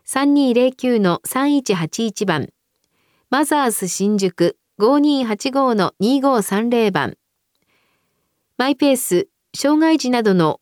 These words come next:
放課後日中活動の場、三二三二の八八零一番へどうぞ。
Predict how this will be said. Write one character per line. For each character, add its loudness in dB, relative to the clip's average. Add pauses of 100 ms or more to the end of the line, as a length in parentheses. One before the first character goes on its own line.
(100)
放 0
課 -2
後 0
日 0
中 0
活 -4
動 0
の -2
場、 -2 (260)
三 -2
二 2
三 -2
二 0
の 2
八 -4
八 -2
零 2
一 -4
番 -2
へ -2
ど -2
う -4
ぞ。 -4